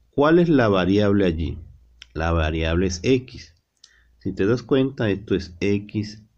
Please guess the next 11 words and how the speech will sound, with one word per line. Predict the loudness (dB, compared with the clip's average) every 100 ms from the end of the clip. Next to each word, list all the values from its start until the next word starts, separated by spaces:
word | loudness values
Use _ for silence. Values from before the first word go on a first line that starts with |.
| _
X | -2 -2 -4 -8 -10 -12 -20 -10
y | -6 -6
X. | -8 -14 -20 -20 _ _ -20 -20 -12
¿Ok? | -10 -2 0 0 -2 -16 -20 _ -20 -20 _ -20 -20 _ _ -20 -10
Entonces, | -8 -4 -2 -2 -4 -14 -18 -20 -14
como | -8 -4
es | -4 0
X | 2 2 -2 -6
en | -6 -4
cada | 0 2 2 4
uno, | 2 2 -2